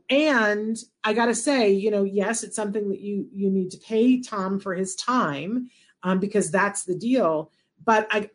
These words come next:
the nice thing about that is, you know, you can count on Tom, um, and that, you know, you're paying for him to mentor your child, which means he's not gonna let you down.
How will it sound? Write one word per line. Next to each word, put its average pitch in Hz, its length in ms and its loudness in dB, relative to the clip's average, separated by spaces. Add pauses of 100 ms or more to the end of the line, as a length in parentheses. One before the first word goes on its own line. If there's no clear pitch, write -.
the 226 140 4
nice 233 380 4
thing 302 180 -2
about 277 300 0
that 269 240 2
is, 277 280 2
you 240 120 -2
know, 240 80 4
you 233 160 2
can 254 240 2
count 254 280 2
on 190 200 0
Tom, 147 280 -6 (540)
um, 196 560 2
and 214 220 -4
that, 202 320 -2
you 208 80 -2
know, 214 80 0
you're 196 180 0
paying 226 540 -2
for 214 400 0
him 220 240 -4
to 226 120 -6
mentor 202 460 -2
your 254 180 -2
child, 196 440 -2
which 196 240 -2
means 196 300 -2
he's 170 120 -12
not 202 240 -4
gonna 214 140 -4
let 185 260 -4
you 170 80 -12
down. 160 300 -6